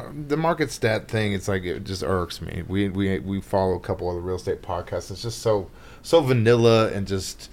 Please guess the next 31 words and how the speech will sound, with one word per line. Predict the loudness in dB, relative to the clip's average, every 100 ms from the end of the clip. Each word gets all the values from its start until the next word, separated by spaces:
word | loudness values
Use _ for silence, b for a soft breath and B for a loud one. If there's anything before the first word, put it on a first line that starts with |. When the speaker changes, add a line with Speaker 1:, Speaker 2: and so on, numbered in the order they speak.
| B B B -6
Speaker 2:
drab | 2 6 8 8 6
and | 4
Speaker 1:
Right. | 4
Speaker 2:
dry. | 6 6
It's | 4
like, | 2
how | 2
many | 0 2
times | 2 4
y'all | 2
gonna | 2 0
talk | 4 4 4
about, | 4 4 4 -2 -16 -18 B B B B B
you | 0
know, | 2 0 -2 -8
what, | 2 4 4 -2
what, | -4 2 2 0 -16 -18 -18 -18 -18 -18 -10 -6
I | -4
don't | -4
know, | -4
developments | -4 2 4 4 2 -4
going | 0 2 2
on | 0
around | 0 -2
the |
corner | -4 -4 -2 -2 -2 -4
and | -6 -2
what, | -2
Speaker 1:
Yeah. | -2 -6
Speaker 2:
what | 2 2 4
your, | 4